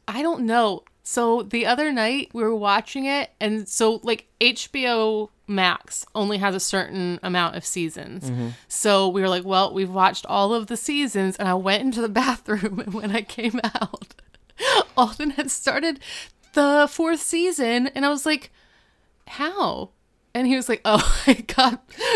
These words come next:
Speaker 1: I got the Paramount streaming app <laughs> so that we could watch the next season up until what's out."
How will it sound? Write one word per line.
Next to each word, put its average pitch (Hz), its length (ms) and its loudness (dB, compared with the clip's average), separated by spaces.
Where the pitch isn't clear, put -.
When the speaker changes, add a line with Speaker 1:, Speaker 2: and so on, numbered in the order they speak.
Speaker 1:
I 262 160 4
got 262 300 0
the 240 80 -8
Paramount 233 640 2
streaming 277 480 2
app - 200 2
<laughs> - 80 -12
so 254 280 -4
that 233 180 -4
we 226 200 -8
could 240 220 -4
watch 208 540 -4
the 226 100 6
next 208 300 2
season 190 680 -4
up 196 220 -2
until 190 420 -2
what's 175 280 -4
out." 226 340 0